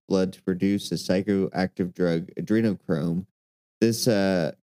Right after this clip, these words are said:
claims that the children are tortured or sacrificed in satanic rituals to harvest the adrenaline that comes from the fear. And a QAnon theory post that, uh, child abusers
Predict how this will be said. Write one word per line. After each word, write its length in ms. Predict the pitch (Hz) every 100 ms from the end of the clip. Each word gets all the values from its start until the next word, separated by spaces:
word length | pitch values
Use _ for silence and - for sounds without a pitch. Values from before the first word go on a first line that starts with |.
| _
claims 340 | - 107 104 101
that 100 | 92
the 80 |
children 400 | 85 113 104 92
are 80 | 90
tortured 560 | 85 117 120 139 131 117
or 160 | -
sacrificed 760 | - 110 104 - 107 107 110 -
in 100 | 90
satanic 560 | - 90 - 101 107 -
rituals 460 | 98 - 98 92 -
to 100 | 92
harvest 380 | 98 101 95
the 100 | 107
adrenaline 480 | 98 92 92 92 92
that 160 | 87 78
comes 280 | 98 90 -
from 240 | 92 90
the 120 | 69 - _ -
fear. 540 | 113 101 90 90 92 - _ _ _ _ -
And 380 | 90 98 85 - -
a 80 |
QAnon 600 | 92 - 120 107 104 95 -
theory 440 | 98 98 98 92 - _ _ _
post 580 | - 110 95 92 - - _ _ _ _ _ _
that, 200 | - 90 85
uh, 180 | 62
child 340 | 71 113 101 98
abusers 920 | 92 95 92 90 92 92 92 90 -